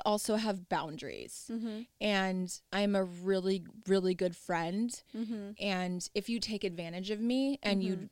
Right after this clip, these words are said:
Speaker 1: cross a boundary,
Speaker 2: Mm-hmm.
Speaker 1: you're gonna know.
Speaker 2: Mm-hmm.
Speaker 1: But I'm very good at forgiveness, and I don't like to burn bridges at all. I like to, um, have value to who I am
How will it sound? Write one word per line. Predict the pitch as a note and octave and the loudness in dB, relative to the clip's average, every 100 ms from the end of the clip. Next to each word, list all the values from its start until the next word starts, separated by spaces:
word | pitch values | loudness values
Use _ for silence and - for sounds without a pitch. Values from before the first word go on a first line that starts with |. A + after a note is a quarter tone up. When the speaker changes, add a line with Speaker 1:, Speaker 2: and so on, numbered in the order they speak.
| - | -12
Speaker 1:
cross | - F3+ F#3+ - | 2 2 2 -2
a | |
boundary, | F#3 D#3+ F3 F3+ A#3 D4+ D#4+ D4+ | -4 -2 -4 -2 2 2 2 -2
Speaker 2:
Mm-hmm. | A3 A3 | -6 -2
Speaker 1:
you're | G#3 | 0
gonna | G#3 B3 A3 | 2 2 2
know. | F3+ E3 C#3 C#3+ G#3+ C#4+ - | 0 -4 -4 -2 -2 -2 -4
Speaker 2:
Mm-hmm. | A3 A3 | -6 6
Speaker 1:
But | G3+ G3 F#3 - - - _ _ _ | 8 8 4 -4 -20 -20 _ _ _
I'm | G#3 A3 | 0 2
very | A3 B3+ C4 | 4 4 4
good | G#3+ | 2
at | G3+ | 0
forgiveness, | - F#3 E3+ E3 F3 F3+ F#3+ - - _ - | -4 -6 -4 -2 -2 -2 -4 -8 -10 _ -4
and | F#3+ F#3 F3+ F3 F3 F3 - - _ _ | -2 0 0 -2 -2 -4 -8 -12 _ _
I | - G3+ | 2 4
don't | G#3 F#3+ | 4 2
like | G3+ | -2
to | - | -4
burn | G3+ G#3 G#3 | -2 0 2
bridges | G#3+ G#3 A3 G#3 - | 0 2 0 0 -4
at | F3+ | -2
all. | F3 F3+ G3 G#3+ - _ _ - | 2 2 2 -2 -8 _ _ -2
I | G3 | 0
like | G3 F#3+ - | 4 2 0
to, | - A3 G3+ F#3+ F#3 - - - - _ _ _ _ | -4 0 0 0 -4 -8 -20 -20 -20 _ _ _ _
um, | F3+ F3 E3+ E3 E3 E3+ - _ | -8 -6 -6 -6 -8 -10 -14 _
have | - F#3+ | -4 -4
value | F#3 E3+ E3 D#3 D3 | 0 -2 0 -4 -6
to | - D#3+ D3+ D#3+ | -6 -6 -6 -8
who | E3 | -8
I | E3 | -6
am | A#2 F2 - - | -6 -8 -10 -14